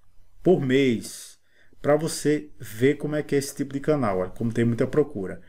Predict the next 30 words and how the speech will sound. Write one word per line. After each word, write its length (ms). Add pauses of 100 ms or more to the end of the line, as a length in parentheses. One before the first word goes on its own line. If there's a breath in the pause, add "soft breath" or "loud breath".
(640 soft breath)
Esse, 460
o 40
último 380
vídeo 280
que 80
a 20
pessoa 360
postou 420
aqui, 340
olha, 380
foi 680 (220)
há 340 (160)
duas 220
semanas. 800 (420 soft breath)
Faz 220
duas 180
semanas 340
que 80
ela 80
não 140
posta. 480
E 80
mesmo 340
assim, 400 (600 loud breath)
o 100
canal 600
continua 520
tendo 300
muitas 760
visualizações 1120